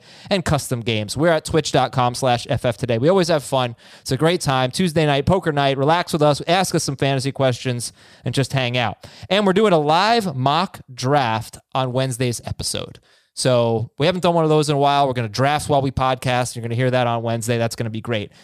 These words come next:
We need your help with podcast awards dot com. Please,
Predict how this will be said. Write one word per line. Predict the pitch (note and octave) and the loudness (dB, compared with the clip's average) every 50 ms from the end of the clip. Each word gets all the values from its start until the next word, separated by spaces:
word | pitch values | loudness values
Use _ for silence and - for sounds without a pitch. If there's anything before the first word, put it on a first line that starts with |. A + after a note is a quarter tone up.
| - _ _ | -20 _ _
We | - C3+ | -4 -4
need | C3 D3 E3 G3 G#3+ A3 E3 G3+ | -2 -2 -2 0 -2 0 2 2
your | G#3 F3 | 2 4
help | E3+ F3+ F3 E3+ F3 - _ - | 4 4 4 2 2 0 _ -6
with | D#3+ C3 | -4 -2
podcast | - E3 D#3+ D#3 D3+ D3+ D#3+ D#3 D3+ C#3 - - | 0 0 2 2 0 0 0 0 0 0 0 -2
awards | D3+ C3 C#3 C#3 C#3 B2+ C3 | 0 0 2 0 0 -2 -2
dot | C#3 C3+ B2+ B2+ - | 0 0 0 0 -2
com. | - C3 B2 B2 B2 B2 B2 | -2 -2 0 0 0 -2 -2
Please, | - - D3+ D#3+ D#3+ D#3+ D#3+ D#3 C#3+ C3+ - | -4 -2 0 0 2 2 2 0 0 -2 -6